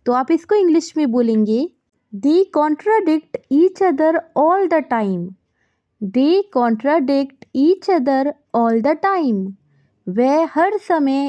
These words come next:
एक दूसरे का विरोध करते रहते हैं। They contradict each other all the time। चलिए आगे चलते हैं। नेक्स्ट वर्ड है contrary। contrary का मतलब होता है विपरीत या फिर उल्टा।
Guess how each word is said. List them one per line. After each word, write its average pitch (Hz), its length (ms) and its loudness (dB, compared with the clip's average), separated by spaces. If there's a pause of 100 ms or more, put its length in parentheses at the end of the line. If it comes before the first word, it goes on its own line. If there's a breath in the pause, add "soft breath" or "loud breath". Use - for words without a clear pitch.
(120)
एक 247 260 -2
दूसरे 269 420 0
का 339 200 0
विरोध 269 440 0
करते 262 380 -2
रहते 220 340 -2
हैं। 196 300 -8 (580)
They 247 260 0 (120)
contradict 330 720 0 (120)
each 349 300 2
other 302 320 2 (200)
all 233 280 0
the 294 160 -2
time। 269 340 -2 (540)
चलिए 269 260 0
आगे 285 260 2
चलते 349 320 0
हैं। 330 240 -2 (520)
नेक्स्ट 330 460 0
वर्ड 277 360 2
है 262 340 -2 (480)
contrary। 285 760 0 (640)
contrary 311 640 2
का 381 80 0
मतलब 254 400 -2
होता 254 240 0
है 320 180 2
विपरीत 277 720 0
या 262 260 0
फिर 330 240 -2
उल्टा। 220 600 -2